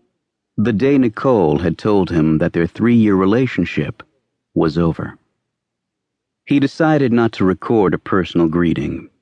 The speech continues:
He would rather hide behind the disembodied electronic voice that announced the number and instructed the caller to leave a message. It was impersonal, but then again, it was an impersonal world out there. When he was finished setting up the program,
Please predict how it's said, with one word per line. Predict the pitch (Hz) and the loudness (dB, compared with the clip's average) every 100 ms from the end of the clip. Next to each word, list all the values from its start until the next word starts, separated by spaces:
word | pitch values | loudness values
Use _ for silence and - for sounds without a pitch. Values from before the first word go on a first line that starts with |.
| _ _ _ | _ _ _
He | - 156 | 0 2
would | 151 | 4
rather | 156 185 156 | 2 2 2
hide | 127 143 147 | 2 2 2
behind | 123 117 120 117 113 | 2 2 2 2 2
the | 98 | 0
disembodied | 123 - 120 98 104 101 98 - | -2 0 0 2 0 2 0 0
electronic | 127 139 - 123 107 90 | -2 -2 0 0 2 0
voice | 90 107 82 76 - | 0 2 0 -2 -4
that | 82 | 0
announced | 85 87 85 | 2 0 0
the | 82 | 0
number | 87 101 92 71 67 | 0 2 2 0 -2
and | 71 80 | 0 -2
instructed | 80 - 90 73 | 0 -2 -4 -4
the | 80 | -6
caller | - 127 123 87 | -4 0 0 0
to | 76 | 0
leave | 82 82 | -2 0
a | |
message. | 80 95 90 78 71 - _ _ _ _ _ | 0 0 0 -4 -4 -8 _ _ _ _ _
It | 151 | 0
was | 139 127 | 0 2
impersonal, | 139 120 165 156 - 95 82 90 | 0 0 0 0 0 2 2 0
but | 90 | 0
then | 104 101 | 0 2
again, | 87 98 90 82 78 78 - | 2 2 4 2 0 -2 -4
it | - 82 | -2 0
was | 82 80 | 0 2
an | |
impersonal | 85 - - 80 80 76 | 0 0 -2 -2 0 2
world | 82 104 82 76 | 2 0 0 -4
out | 67 - | -6 -8
there. | - - - - _ _ _ _ _ _ _ _ _ _ _ _ | -8 -8 -10 -18 _ _ _ _ _ _ _ _ _ _ _ _
When | - 135 | -2 2
he | 135 | 2
was | 135 | 0
finished | - 190 151 - | 0 2 2 0
setting | 131 120 113 | 0 2 2
up | 107 | 0
the | 87 | -4
program, | - 135 90 85 73 69 92 | 0 2 4 2 2 0 -2